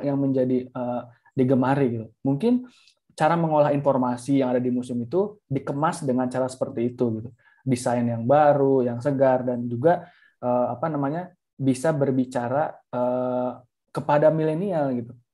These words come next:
Karena kan mungkin me-, milenial merasa tidak tertarik itu karena mungkin dari secara komunikasi, bahasa,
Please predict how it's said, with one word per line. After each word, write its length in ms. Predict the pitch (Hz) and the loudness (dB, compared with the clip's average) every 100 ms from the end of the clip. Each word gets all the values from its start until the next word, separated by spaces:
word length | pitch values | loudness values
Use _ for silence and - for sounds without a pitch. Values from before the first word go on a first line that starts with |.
| _ | _
Karena 260 | 135 147 175 | -2 0 0
kan 160 | 214 180 | 0 2
mungkin 540 | 151 143 135 170 226 | 0 0 0 -2 -6
me-, 240 | 123 147 147 | -6 -2 0
milenial 460 | 147 151 156 196 196 | 4 4 6 4 4
merasa 220 | 160 151 | 0 4
tidak 180 | 139 139 | 2 2
tertarik 240 | 139 120 | -2 -4
itu 100 | 190 | -4
karena 340 | 208 156 208 - | -2 -2 -4 -4
mungkin 400 | 143 143 233 226 - | -4 -2 -4 -6 -6
dari 240 | 143 139 139 | 0 0 0
secara 320 | 139 139 131 | -2 0 0
komunikasi, 800 | 131 127 127 120 110 185 208 - | 0 0 0 -4 -4 -2 -4 -2
bahasa, 560 | 123 123 117 170 190 | -2 -2 -2 0 0